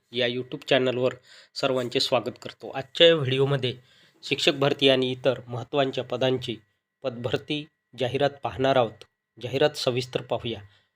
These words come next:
शिक्षण सेवक पाहिजेत. मंगल शिक्षण प्रसारक मंडळ संचलित भोलेनाथ विद्यालय सोलापूर.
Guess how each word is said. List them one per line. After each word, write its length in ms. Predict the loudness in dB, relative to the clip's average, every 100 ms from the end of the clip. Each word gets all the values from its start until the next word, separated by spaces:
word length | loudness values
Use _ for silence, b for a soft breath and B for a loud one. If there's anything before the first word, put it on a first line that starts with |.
| _
शिक्षण 420 | -10 -6 2 2 4
सेवक 380 | 2 4 2 0 -6
पाहिजेत. 320 | -6 -6 -8 -10 _ _ _ _ _ -6
मंगल 320 | -2 4 4 4
शिक्षण 360 | -2 2 2
प्रसारक 500 | 2 0 4 6 6 2 -8 _ _
मंडळ 420 | -2 2 4 2 -4 _
संचलित 460 | -4 -2 2 2 0 -8 _ _ _ _ _
भोलेनाथ 540 | -6 0 2 2 0
विद्यालय 460 | -4 0 4 4 2 0 _ _
सोलापूर. 480 | -8 0 0 0 -6